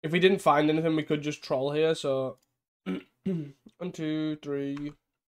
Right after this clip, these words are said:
If we do draw another troll, we can cast it here. Which is fine. <clears throat> But Lorien. So they've got six cards, got seven.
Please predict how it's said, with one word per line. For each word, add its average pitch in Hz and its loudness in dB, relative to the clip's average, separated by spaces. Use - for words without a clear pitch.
If 180 0
we 175 2
do 208 8
draw 180 10
another 180 4
troll, 160 4
we 156 2
can 151 2
cast - -4
it 170 0
here. 202 4
Which - -12
is - -10
fine. 151 2
<clears throat> 175 -8
But 156 0
Lorien. 151 0
So 156 -6
they've 160 0
got 170 2
six - -8
cards, 175 4
got 151 0
seven. 147 0